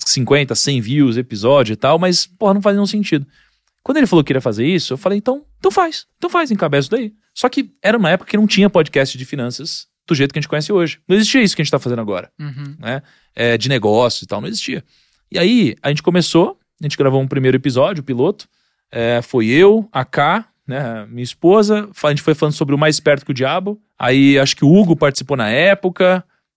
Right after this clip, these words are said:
Speaker 1: Nem sei se o Lucão participou também na época. Mas, cara,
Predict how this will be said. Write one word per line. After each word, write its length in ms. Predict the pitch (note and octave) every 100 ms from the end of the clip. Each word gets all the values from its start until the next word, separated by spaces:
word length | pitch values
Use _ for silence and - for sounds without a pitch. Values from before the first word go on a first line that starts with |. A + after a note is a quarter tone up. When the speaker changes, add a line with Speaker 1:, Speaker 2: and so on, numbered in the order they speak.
| -
Speaker 1:
Nem 260 | B2+ C#3 G#3
sei 180 | - F3
se 140 | -
o 20 |
Lucão 260 | C#3+ C3+ D3
participou 460 | D3 B2 A#2 A#2+ C3
também 220 | B2 A#2
na 120 | G2+
época. 440 | A2+ D#3 - F3+ - _ _ _
Mas, 100 | G3+
cara, 260 | A#3 F3